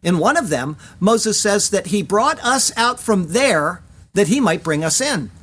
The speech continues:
Israel was freed from bondage. What does freedom mean? In the captivity of Judah, Jeremiah was set free.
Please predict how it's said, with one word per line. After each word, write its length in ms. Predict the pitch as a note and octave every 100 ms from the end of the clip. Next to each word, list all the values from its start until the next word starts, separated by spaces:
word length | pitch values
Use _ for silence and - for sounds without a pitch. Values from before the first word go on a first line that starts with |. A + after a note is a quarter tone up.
| - - -
Israel 460 | A#3 B3 A#3 A#3 A#3
was 240 | G#3+ A3+
freed 680 | - - - D4 B3 F3+ F#3+ -
from 240 | - G#3+
bondage. 600 | A#3 A#3 B3 A3 - - - - - - _
What 160 | G#3+ B3
does 160 | C4
freedom 400 | - B3 A#3+ A3+
mean? 340 | G#3+ B3+ D#3 F#2+ - - - - -
In 100 | G#3
the 80 | G3+
captivity 580 | G#3+ G3 A3+ E3+ F3 D#3+
of 120 | A#2+
Judah, 480 | G3 D4 D#4 C#3 C#3+ -
Jeremiah 520 | F3 A3+ F#3+ F3 D4+
was 200 | B3 D#3+
set 200 | - C#3+
free. 340 | - D3+ A#2